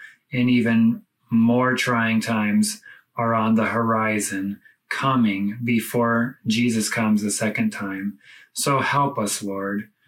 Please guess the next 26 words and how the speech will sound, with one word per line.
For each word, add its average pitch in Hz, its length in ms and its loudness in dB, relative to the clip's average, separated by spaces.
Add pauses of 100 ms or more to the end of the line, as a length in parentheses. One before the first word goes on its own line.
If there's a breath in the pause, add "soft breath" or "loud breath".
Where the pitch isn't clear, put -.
(600)
Focus - 800 -2
our 120 240 0
minds 110 460 2
now 101 640 0 (240)
that 113 100 -4
we 120 180 2
can, 117 440 2 (500)
uh, 110 500 -10 (180)
have 127 400 -2
a 113 80 0
special 131 560 -2
experience 127 560 0
with 117 220 -2
you 123 120 2
at 110 140 -2
this 120 240 -2
moment 110 600 0 (1200)
from 120 260 0
our 117 180 2
own 120 200 2
homes. 101 680 -6
In 120 180 2
Jesus' 113 440 0
name 110 220 2
we 110 120 2
pray. 98 480 -8